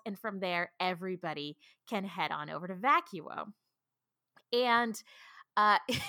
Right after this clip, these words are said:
<laughs> and it's, it's spectacular, and it, it appears, as we see these doorways open up,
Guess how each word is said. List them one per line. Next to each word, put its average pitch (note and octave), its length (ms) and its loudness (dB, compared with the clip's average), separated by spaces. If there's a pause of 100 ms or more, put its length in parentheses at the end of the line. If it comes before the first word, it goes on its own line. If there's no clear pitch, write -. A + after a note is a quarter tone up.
(200)
<laughs> - 580 -4
and C4+ 340 4 (180)
it's, G4+ 320 -2
it's E4 180 0
spectacular, - 880 4
and A3 160 2
it, G#3+ 160 0 (100)
it G3 200 -2
appears, A3+ 600 -2 (280)
as A3+ 180 4
we A#3+ 120 -4
see B3 280 -6
these G#3+ 260 -6
doorways F#3 440 0
open E3 260 -6
up, B3+ 220 2